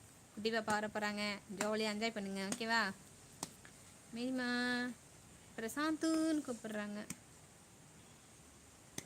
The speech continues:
மாறா, நல்லா கருத்துக்கள், நல்ல விஷயங்கள் பேச நிறைய இருக்குக்கா. கண்டிப்பா பேசு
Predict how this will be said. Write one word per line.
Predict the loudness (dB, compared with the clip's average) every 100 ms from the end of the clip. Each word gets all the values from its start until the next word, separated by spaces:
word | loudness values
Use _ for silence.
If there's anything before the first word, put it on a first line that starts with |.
| -12 -20 -20 -20 -20 -20 -18 -14 -8 -4
மாறா, | 0 2 2 0
நல்லா | 0 -2 -2 -2 -2 -2 -2 -4 -8 -16 -20 -20 -20 -14 -4
கருத்துக்கள், | -4 -4 -6 -4 0 0 0 -8 -20 -20 -20 -20 -20 -20 -20 -20 -20 -20 -20 -20 -20 -20 -10 -4 -2
நல்ல | -2 -2 -4 -2
விஷயங்கள் | -4 -4 -4 -2 -2 -2 -4 -8 -16 -6
பேச | -4 -4 -4 -2
நிறைய | -2 0 0 -2
இருக்குக்கா. | -4 -6 -4 -2
கண்டிப்பா | 0 2 2 4
பேசு | 4 4